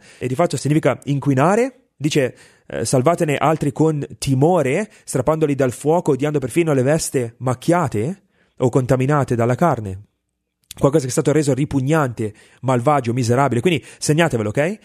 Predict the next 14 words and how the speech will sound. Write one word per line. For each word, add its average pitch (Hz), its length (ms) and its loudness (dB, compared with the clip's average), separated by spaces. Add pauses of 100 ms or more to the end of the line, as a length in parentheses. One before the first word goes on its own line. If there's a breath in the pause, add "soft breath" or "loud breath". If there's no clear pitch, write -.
(180 soft breath)
Una 123 120 -2
lingua 220 240 2
sporca 131 640 -4 (300 soft breath)
produce 139 440 0
in 110 80 -6
una 127 120 -6
persona 113 340 -6
sporca. 107 480 -10 (460 loud breath)
La - 80 -4
lingua 208 460 2
sporca 160 680 -2
macchia 139 840 -2 (240 soft breath)
l'intera 143 720 0 (140)
persona. 214 580 0